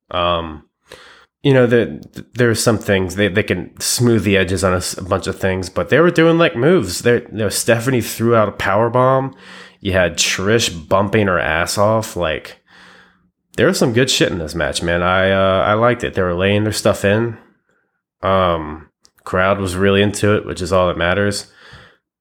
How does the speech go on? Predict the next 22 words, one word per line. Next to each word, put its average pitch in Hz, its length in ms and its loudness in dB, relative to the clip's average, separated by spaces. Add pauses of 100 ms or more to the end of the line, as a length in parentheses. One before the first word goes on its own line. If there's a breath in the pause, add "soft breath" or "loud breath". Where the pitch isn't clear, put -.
(240)
And 92 220 -4
the, 82 200 -2
uh, 71 420 0 (920)
so - 140 -6
the 101 80 -4
premise 123 360 0
here 104 240 2
is 87 180 -2
Steph - 640 -2 (460 soft breath)
and 87 160 -8
Trish - 600 -2 (1000 loud breath)
are 101 100 0
fighting 98 460 2
to, 92 60 -2
s-, - 260 -10 (160)
to 85 500 -4 (1080 loud breath)
establish 95 640 0
who 104 220 2
is 87 240 -4
the 82 100 -10
dominant 92 480 0
female 80 680 -4